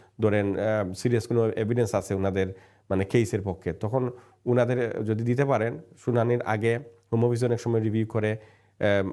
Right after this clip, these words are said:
এটা ওনাদের কেসটার অনেক মানে রবাস্ট করতে হেল্প করবে। আবার অ্যাপ্লিকেশনের লেভেলে যদি থাকে, উম, কোনো ডিসিশন দেয় না, পেন্ডিং আছে হোম অফিসের সঙ্গে অ্যাপ্লিকেশন, তখন, আহ, হোম অফিসের ডেজিগনেটেড ইমেইল অ্যাড্রেস আছে, ওই ইমেইল অ্যাড্রেসে ওই ডকুমেন্টসগুলা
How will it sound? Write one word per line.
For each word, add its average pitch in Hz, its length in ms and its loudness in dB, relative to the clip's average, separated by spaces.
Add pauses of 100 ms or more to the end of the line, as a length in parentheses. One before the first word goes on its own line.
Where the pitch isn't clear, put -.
এটা 107 360 0 (120)
ওনাদের 110 300 0
কেসটার 110 720 0
অনেক 104 220 -2 (120)
মানে 101 320 0 (260)
রবাস্ট 110 400 0
করতে 110 240 -4
হেল্প 98 180 0
করবে। 76 260 -6 (520)
আবার 110 180 4
অ্যাপ্লিকেশনের 160 720 0
লেভেলে 131 340 2
যদি 123 160 0
থাকে, 120 360 -2 (160)
উম, 90 140 -8
কোনো 120 220 0
ডিসিশন 123 400 0
দেয় 123 120 2
না, 117 180 0 (300)
পেন্ডিং 123 320 0
আছে 120 180 -2
হোম 120 160 0
অফিসের 117 200 -4
সঙ্গে 120 300 -4 (380)
অ্যাপ্লিকেশন, 113 460 -2
তখন, 113 400 -2
আহ, 110 300 0
হোম 110 180 -2
অফিসের 107 520 -4 (260)
ডেজিগনেটেড 113 540 0
ইমেইল 117 220 2
অ্যাড্রেস 107 320 -2
আছে, 120 220 -4 (320)
ওই 127 140 4
ইমেইল 131 180 2
অ্যাড্রেসে 120 340 -2
ওই 117 140 2
ডকুমেন্টসগুলা 120 600 0